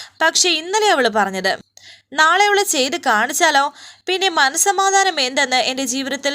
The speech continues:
ഞാൻ അറിയത്തില്ല. ഞാൻ മാത്രമല്ല, നെല്ലിശ്ശേരിയിൽ ആരും.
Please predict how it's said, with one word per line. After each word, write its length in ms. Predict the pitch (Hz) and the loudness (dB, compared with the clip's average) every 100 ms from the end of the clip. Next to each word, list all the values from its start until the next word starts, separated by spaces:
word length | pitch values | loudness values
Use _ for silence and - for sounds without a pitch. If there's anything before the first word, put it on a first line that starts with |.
| 285 | -4
ഞാൻ 180 | 339 330 | -4 -4
അറിയത്തില്ല. 520 | 247 202 294 302 233 190 - - - - | -2 -2 -4 -2 0 0 -2 -10 -18 -4
ഞാൻ 160 | 294 294 | -2 2
മാത്രമല്ല, 520 | 240 262 277 330 262 269 | 2 2 2 2 4 2
നെല്ലിശ്ശേരിയിൽ 760 | 247 254 330 - 381 339 254 220 - | 0 -2 0 2 2 0 0 0 -2
ആരും. 340 | 208 214 214 | -4 -4 -6